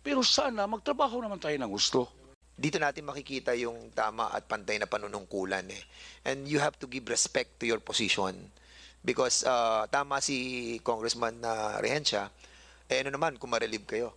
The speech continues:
Speaker 2: Eh, ano naman kung matanggal kayo? But, uh, basta't sinunod nyo yung tama na inuutos sa inyo ng inyong konsensya at ng inyong organisasyon. You will earn your respect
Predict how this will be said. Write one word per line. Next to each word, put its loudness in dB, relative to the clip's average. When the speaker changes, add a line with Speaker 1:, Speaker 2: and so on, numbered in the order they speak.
Speaker 2:
Eh, -2
ano -6
naman -4
kung -8
matanggal -2
kayo? -2
But, 0
uh, 0
basta't 0
sinunod -2
nyo 0
yung -6
tama 2
na -2
inuutos 0
sa 4
inyo -4
ng -2
inyong -4
konsensya 0
at 0
ng -2
inyong -4
organisasyon. 0
You 6
will 2
earn 0
your 2
respect 0